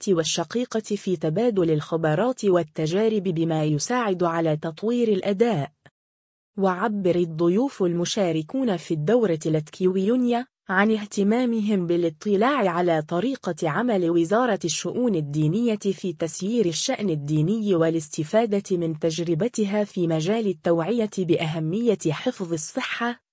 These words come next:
بما يتوافق سياسة دولتهم وبما يساعدهم على تحقيق التغيير الإيجابي والتأثير في المجتمع.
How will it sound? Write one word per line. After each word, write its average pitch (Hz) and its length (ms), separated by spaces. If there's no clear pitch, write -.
بما 214 320
يتوافق 196 880
سياسة 220 560
دولتهم 185 880
وبما 180 380
يساعدهم 190 840
على 165 300
تحقيق 180 520
التغيير 175 540
الإيجابي 170 840
والتأثير 226 760
في 208 140
المجتمع. 208 800